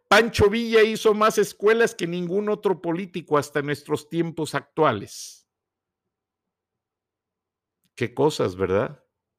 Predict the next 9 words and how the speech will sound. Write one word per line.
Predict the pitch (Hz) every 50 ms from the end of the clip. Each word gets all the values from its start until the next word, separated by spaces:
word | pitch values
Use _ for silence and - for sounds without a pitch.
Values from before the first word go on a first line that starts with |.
| _ _ _ _ _ _ _ _ _ _ _
Y | - 131 143
no | 156 175 170 175
creo | - 170 175 175 -
que | - 175
haya | 165 165 165 165 156
robado | 135 131 127 120 131 143 147 147 139
al | 131 113 -
pueblo. | - 160 190 180 160 127 - - - - _
Sí, | - - - 175 190 202 185 139 - _ _